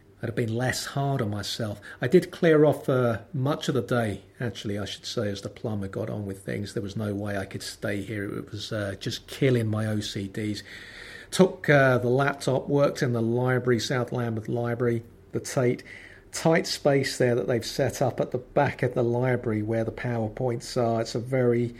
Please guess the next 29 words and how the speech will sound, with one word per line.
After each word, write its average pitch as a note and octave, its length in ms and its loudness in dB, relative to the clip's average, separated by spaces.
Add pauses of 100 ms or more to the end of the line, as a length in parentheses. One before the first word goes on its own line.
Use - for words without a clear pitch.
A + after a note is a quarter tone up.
(600)
narrow B2 840 2 (200)
bank B2+ 280 0
of - 120 -4
desks - 420 -2
there. F#2 240 -6 (120)
You've A2 140 -4
got C#3+ 140 4
the C3+ 60 -4
normal B2 440 0
tables, G#2 520 -4
but, - 480 -6
uh, A2+ 220 0
often A#2 480 -4 (840)
you A2 120 -6 (100)
can't C3+ 580 -2
reach B2 380 -2
to - 80 0
the G#2 100 -4
PowerPoints. A2+ 640 -6
You G#2 60 -8
bring A2+ 200 -4
your G#2 100 -4
cables, A2 600 -4
you F#2+ 160 -8
can't B2 380 -4
access A#2 340 -6
the - 80 -8
PowerPoints. A#2 760 -4
The G2+ 280 -6